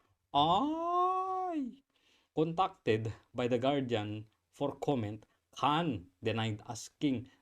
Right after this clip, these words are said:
the woman to withdraw any allegation. So may allegation, may meron talagang allegation. Pero ang pinaka-issue dito,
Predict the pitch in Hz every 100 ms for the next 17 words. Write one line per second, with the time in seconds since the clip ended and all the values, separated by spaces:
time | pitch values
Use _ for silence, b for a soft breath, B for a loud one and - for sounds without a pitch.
0 | - 113 117 131 131 123 127 117 110 98
1 | 117 120 139 131 117 113 117 - 107 104
2 | 101 113 127 127 B B - 135 135 165
3 | 160 156 156 156 156 170 156 190 208 220
4 | 190 180 165 170 - 147 147 107 104 -
5 | 113 131 123 110 - _ _ _ _ _
6 | _ _ _ _ _ _ 208 202 170 151
7 | - 175 190 165 214 214 - - 196 170
8 | 170 147 143 135 113 104